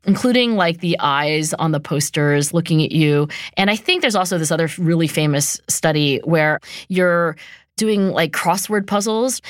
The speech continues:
And, you know, there are other people who are also solving crossword puzzles and they're in a control condition. But if you're in the treatment condition, you're solving a crossword puzzle where the words are all associated with being old,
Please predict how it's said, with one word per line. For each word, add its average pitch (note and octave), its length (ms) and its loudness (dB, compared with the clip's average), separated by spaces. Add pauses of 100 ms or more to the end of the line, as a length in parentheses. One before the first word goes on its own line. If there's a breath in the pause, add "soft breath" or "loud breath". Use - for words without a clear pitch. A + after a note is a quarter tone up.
(340 loud breath)
And, F#3+ 400 2
you B3 80 2
know, G3 120 2
there G#3+ 100 2
are B3 60 2
other G4 160 0
people F3 340 0
who G3+ 80 -2
are A3 80 2
also D#4 220 -2
solving D#3+ 440 -2
crossword E3+ 380 -2
puzzles D#3+ 340 0
and E3 140 2
they're G3+ 300 2
in F3 260 0
a D#3+ 280 2 (120)
control A3+ 400 0
condition. D3 560 -2 (320 loud breath)
But G#3 140 2
if G3+ 80 0
you're C4 120 2
in D#4 60 0
the C#4+ 80 -2
treatment D#4 380 -2
condition, F3+ 600 2 (300 loud breath)
you're G3+ 480 2
solving B3 760 -2 (260 loud breath)
a F#3+ 40 0
crossword G#3+ 380 0
puzzle E3 480 0
where E3 280 2
the E3 180 -2
words E3 680 0 (280 loud breath)
are E3 420 0 (220 loud breath)
all G#3 480 0
associated F#3 560 -2
with D#3 120 -4
being D#3 280 0
old, A#2 420 -2